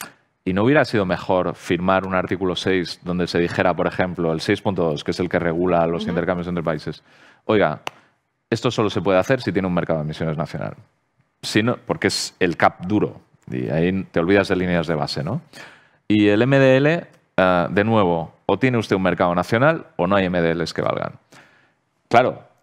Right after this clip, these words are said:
Speaker 1: esto para la gente que trabaja en trading es un desastre porque le estás limitando mucho el alcance, pero por otro lado te estás asegurando, desde, estás metiendo los estándares desde el principio, ¿no?
Speaker 2: Ujú.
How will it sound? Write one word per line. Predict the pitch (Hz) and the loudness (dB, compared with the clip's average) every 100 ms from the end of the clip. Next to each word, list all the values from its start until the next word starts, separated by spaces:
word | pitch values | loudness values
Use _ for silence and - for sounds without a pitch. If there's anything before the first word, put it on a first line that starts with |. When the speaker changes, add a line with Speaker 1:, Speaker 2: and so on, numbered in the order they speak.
| - | -6
Speaker 1:
esto | 90 - 117 - - - | -2 2 2 0 -4 -4
para | 80 78 | 0 0
la | |
gente | 80 101 104 | 0 2 2
que | 107 | 4
trabaja | 98 98 - | 6 4 4
en | 101 | 0
trading | 101 113 117 123 131 - | 4 4 4 2 -2 -6
es | - | -4
un | 92 | -2
desastre | 80 120 - 90 80 | 2 2 2 -2 0
porque | 82 80 | 0 0
le | 80 | -2
estás | - 90 | 0 0
limitando | 98 98 90 87 92 95 | 2 0 2 2 0 -2
mucho | 92 92 - | -4 -4 -2
el | 87 | 2
alcance, | 82 85 139 147 82 - - | 2 2 0 -2 -6 -6 -2
pero | 90 | -2
por | 82 90 | 0 0
otro | 98 | 2
lado | 104 135 160 | 4 2 0
te | 92 | -4
estás | - 95 | -2 -4
asegurando, | 101 107 101 104 107 | 0 0 2 0 -2
desde, | 101 104 - | -2 -4 -6
estás | - - 147 | -4 2 2
metiendo | 143 135 127 127 | 2 0 2 2
los | 113 104 | 2 0
estándares | - 113 117 117 98 | 0 2 4 2 0
desde | 90 92 | -2 -2
el | |
principio, | - 76 - 80 - - | -2 -6 -4 -4 -4 -8
¿no? | 170 | -6
Speaker 2:
Ujú. | 202 214 | -6 -6